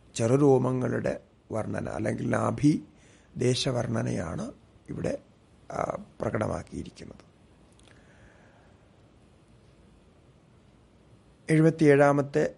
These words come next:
ശ്ലോകത്തിൻ്റെ അന്വയത്തിൽ ശിവേ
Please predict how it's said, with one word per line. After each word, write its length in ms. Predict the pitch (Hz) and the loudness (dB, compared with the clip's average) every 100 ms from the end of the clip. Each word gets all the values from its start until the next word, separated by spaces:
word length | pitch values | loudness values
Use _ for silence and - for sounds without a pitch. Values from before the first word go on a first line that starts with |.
| - | -12
ശ്ലോകത്തിൻ്റെ 640 | - 131 120 120 131 120 | -6 -4 -4 -6 -6 -4
അന്വയത്തിൽ 640 | 117 110 113 120 - - - _ _ _ _ _ _ _ _ _ _ _ _ _ _ | -4 -4 -4 -6 -8 -10 -10 _ _ _ _ _ _ _ _ _ _ _ _ _ _
ശിവേ 720 | - - 139 151 160 175 202 | -4 2 4 6 6 6 4